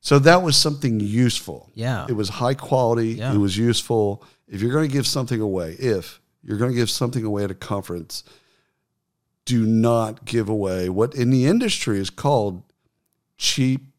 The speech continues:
Speaker 1: plastic shit.
Speaker 2: Yeah.
Speaker 1: They actually, in the industry, they call it that.
Speaker 2: Yeah. You know, it's, it, it,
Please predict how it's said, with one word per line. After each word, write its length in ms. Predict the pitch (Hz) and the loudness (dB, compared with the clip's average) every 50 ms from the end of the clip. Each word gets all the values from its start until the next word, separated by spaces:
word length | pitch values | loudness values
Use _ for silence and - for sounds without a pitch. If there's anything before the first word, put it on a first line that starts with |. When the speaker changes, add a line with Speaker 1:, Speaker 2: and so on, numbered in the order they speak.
| _ _ _ | _ _ _
Speaker 1:
plastic 680 | _ _ 120 113 110 107 104 - - 120 107 - - - | _ _ -6 -4 -4 -4 -4 -6 -6 -8 -8 -8 -8 -6
shit. 680 | - - - - - 117 87 69 - - - - - _ | -4 -4 -4 -4 -4 -4 -6 -6 -10 -16 -20 -20 -20 _
Speaker 2:
Yeah. 220 | - 92 78 73 - - _ _ _ _ | -14 -14 -14 -14 -16 -18 _ _ _ _
Speaker 1:
They 160 | 98 101 107 | -4 -4 -2
actually, 580 | 110 113 113 110 - - - 131 117 120 113 120 | -2 -2 -2 -2 -2 -2 -2 0 -2 -2 0 2
in 220 | 135 147 160 160 | 2 4 6 6
the 180 | 160 143 127 127 | 6 6 6 6
industry, 880 | 143 156 139 127 110 - - - - 104 98 92 90 87 85 92 107 - _ _ _ | 4 4 4 2 2 2 0 0 -2 -2 0 0 0 -2 -4 -8 -10 -14 _ _ _
they 160 | - 120 120 117 | 0 2 2 2
call 480 | - - - - - 156 135 131 120 98 | 0 -4 -4 2 4 6 6 6 6 2
it 140 | - - - | 0 -2 -8
that. 360 | 82 76 - - - - - _ | -16 -18 -18 -20 -20 -20 -20 _
Speaker 2:
Yeah. 160 | - 110 104 - - - _ | -10 -10 -10 -10 -12 -14 _
You 80 | - 196 | -2 -2
know, 60 | 202 | 0
it's, 240 | 156 165 165 - - | 0 -2 -4 -6 -6
it, 180 | - 151 160 - | -8 -8 -10 -8
it, 460 | - 165 143 90 - 110 95 - - | -6 -8 -8 -8 -12 -18 -20 -20 -20